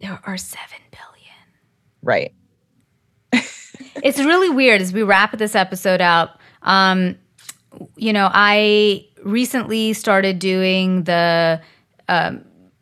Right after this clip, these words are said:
Speaker 1: Aisha, you've heard me talk about, like, writing the,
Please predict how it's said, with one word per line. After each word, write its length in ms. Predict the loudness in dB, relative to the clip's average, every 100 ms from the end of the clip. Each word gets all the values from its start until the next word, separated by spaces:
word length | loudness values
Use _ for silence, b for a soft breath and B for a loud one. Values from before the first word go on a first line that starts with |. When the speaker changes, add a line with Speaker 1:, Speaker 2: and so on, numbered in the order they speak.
| _ -8
Speaker 1:
Aisha, 260 | -6 -4 -4
you've 120 | -4
heard 140 | -4 -2
me 100 | -2
talk 240 | -2 -2
about, 240 | -2 -2
like, 240 | -2 -6 -8 B B 0
writing 600 | 0 2 -2 -2 -2 -2
the, 300 | -2 -4